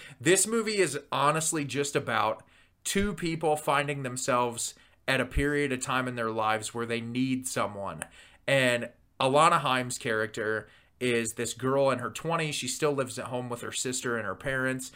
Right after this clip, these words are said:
She's working at, like, a, like, a school photo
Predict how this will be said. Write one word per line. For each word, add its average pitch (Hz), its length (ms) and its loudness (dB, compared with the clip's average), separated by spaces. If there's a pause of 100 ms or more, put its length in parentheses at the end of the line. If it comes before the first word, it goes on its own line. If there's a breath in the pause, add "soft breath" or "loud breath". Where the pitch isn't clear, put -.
(140 loud breath)
She's 127 240 -4
working 147 480 0
at, 113 160 -2
like, 117 220 -2
a, 95 420 -2 (800)
like, 127 160 2
a 117 80 -4
school 143 540 0
photo 135 480 0